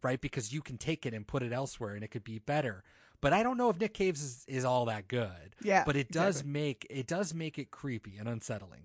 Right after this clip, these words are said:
Speaker 1: I love all the singers singing on it.
Speaker 2: Mm-hmm.
Speaker 1: And for me, this last line in particular and the way it kind of ends, it's a minute shorter, or, uh,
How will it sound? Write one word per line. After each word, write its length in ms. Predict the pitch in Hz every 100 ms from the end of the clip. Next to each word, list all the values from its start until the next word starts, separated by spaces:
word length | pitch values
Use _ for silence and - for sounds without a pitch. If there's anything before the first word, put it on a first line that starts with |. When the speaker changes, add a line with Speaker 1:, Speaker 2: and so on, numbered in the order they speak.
| -
Speaker 1:
I 120 | 131
love 400 | 127 143 175 131
all 80 | 117
the 100 | 104
singers 380 | - 156 139 123
singing 300 | 160 156 107
on 180 | 98 92
it. 140 | 95 - - 170
Speaker 2:
Mm-hmm. 120 | -
Speaker 1:
And 240 | 147 135 -
for 100 | 135
me, 400 | 156 220 151 110
this 240 | 120 -
last 300 | 120 147 -
line 160 | 120 113
in 60 |
particular 420 | 110 113 151 123
and 80 | 110
the 60 | 110
way 160 | 110
it 80 | 117
kind 160 | 120 113
of 80 | 107
ends, 320 | 117 107 - - _ -
it's 100 | 120
a 60 | 107
minute 320 | 101 123 127
shorter, 420 | - 110 110 110 -
or, 180 | 135 131
uh, 340 | 127 143 143